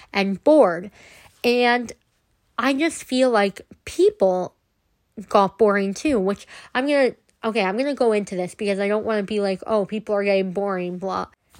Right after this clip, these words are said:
and just, like, put shame on everybody because that's not what I'm trying to do. I'm just saying I've been seeing that people just have worry and have the same conversations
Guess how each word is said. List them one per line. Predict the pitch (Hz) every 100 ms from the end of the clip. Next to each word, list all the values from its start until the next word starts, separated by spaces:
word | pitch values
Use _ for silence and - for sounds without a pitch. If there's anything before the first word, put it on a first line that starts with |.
| _
and | 233 214
just, | 226 -
like, | 220
put | - 254
shame | - 214 233
on | 214
everybody | 185 185 185 180 185
because | 190 220 208
that's | 208
not | 240 262
what | 240
I'm | 202
trying | - 202
to | 190
do. | 202 214
I'm | 202 196
just | 226 -
saying | 226 214 185 185 - - - _ -
I've | 214 190
been | 220
seeing | - - - 269 330 349 269
that | 214 214 208 - _ _ _ _ _ _ _ _
people | - 269 262 285 254 202
just | 247 233 - - _ _ _
have | - 294 330 302 -
worry | 196 214 285 370 453 453 - -
and | 262
have | 262 - 247 240 226 226
the | 208
same | - - 226 294 320
conversations | 254 254 262 - 220 214 - 180 175 175 175